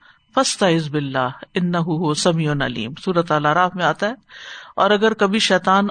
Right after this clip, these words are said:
آپ کو اکسائے تو اللہ سے پناہ مانگیے، بے شک وہ سب کچھ سننے اور جاننے والا ہے۔ اسی طرح اعوذ باللہ من الشیطان الرجیم من ھمزہ ونفخہ ونفثہ اور رب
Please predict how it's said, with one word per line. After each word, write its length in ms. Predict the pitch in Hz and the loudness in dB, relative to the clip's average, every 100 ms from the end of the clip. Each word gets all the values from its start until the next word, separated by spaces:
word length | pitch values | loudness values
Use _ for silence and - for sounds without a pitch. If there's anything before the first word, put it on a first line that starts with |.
| - | 2
آپ 260 | 180 175 | 2 2
کو 180 | 190 175 | -2 -2
اکسائے 500 | 170 - 185 190 220 | -4 -2 0 2 0
تو 160 | 214 - | -2 -2
اللہ 260 | 170 170 175 | 2 2 0
سے 80 | 175 | -2
پناہ 300 | 170 165 190 | -4 0 2
مانگیے، 520 | 196 175 180 196 269 330 _ - - - _ | 4 2 2 0 -2 -2 _ -20 -20 -20 _
بے 120 | 175 185 | 2 4
شک 320 | - 160 185 | 4 0 -2
وہ 60 | |
سب 280 | 175 233 226 | -2 0 0
کچھ 260 | 214 - - | 0 0 0
سننے 360 | 208 208 220 | 4 4 4
اور 220 | 226 - 160 | 2 2 2
جاننے 380 | 160 147 156 | 2 2 0
والا 280 | 147 135 127 | 0 0 0
ہے۔ 180 | 139 - - _ _ _ _ _ - - - - - | -4 -10 -20 _ _ _ _ _ -20 -20 -20 -10 -4
اسی 200 | 190 226 | -2 0
طرح 240 | 202 190 | 2 4
اعوذ 320 | 165 190 196 | 4 4 2
باللہ 540 | 180 175 165 185 185 180 | 0 2 2 2 0 -2
من 140 | 170 | 0
الشیطان 580 | 165 - 165 151 170 170 | 0 0 -2 0 0 2
الرجیم 640 | 165 160 151 190 190 180 | 0 -2 -2 -2 -2 -2
من 160 | 170 160 | -2 -2
ھمزہ 580 | 185 202 190 208 196 220 - - - _ | 0 2 0 -2 -2 -4 -6 -18 -20 _
ونفخہ 680 | 180 170 196 - 208 180 185 | 0 2 0 -4 -6 -4 -4
ونفثہ 680 | 170 160 160 - 160 156 143 - - - - _ - | -2 -2 -2 -4 -4 -4 -6 -10 -20 -20 -20 _ -2
اور 180 | 180 | 0
رب 280 | 170 190 170 | 2 2 2